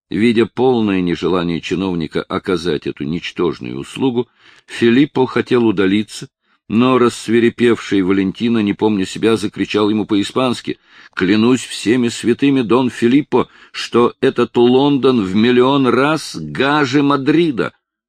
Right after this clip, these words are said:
Чиновники его как будто подавились и не могут произнести ни одного лишнего слова.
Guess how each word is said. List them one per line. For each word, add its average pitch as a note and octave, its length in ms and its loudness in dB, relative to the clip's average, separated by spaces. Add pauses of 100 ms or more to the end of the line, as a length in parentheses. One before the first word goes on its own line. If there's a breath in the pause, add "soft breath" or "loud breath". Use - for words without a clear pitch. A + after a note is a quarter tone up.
(680)
Чиновники B2 580 0
его A#2+ 220 2
как G#2+ 180 -2
будто A#2 360 -2
подавились B2 920 0 (520 soft breath)
и A2+ 260 0
не A2+ 320 4
могут C3+ 320 2
произнести B2+ 640 0
ни B2+ 80 0
одного C3 320 2
лишнего A#2+ 340 0
слова. E2+ 480 -2